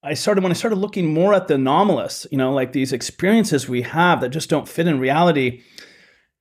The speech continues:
I just thought, "Wow, this is where it's at." Like, th-, this, you know,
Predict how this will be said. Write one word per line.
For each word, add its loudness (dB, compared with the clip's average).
I 0
just -4
thought, 0
"Wow, 0
this -2
is -2
where 4
it's -2
at." 0
Like, 2
th-, -6
this, 0
you -4
know, 0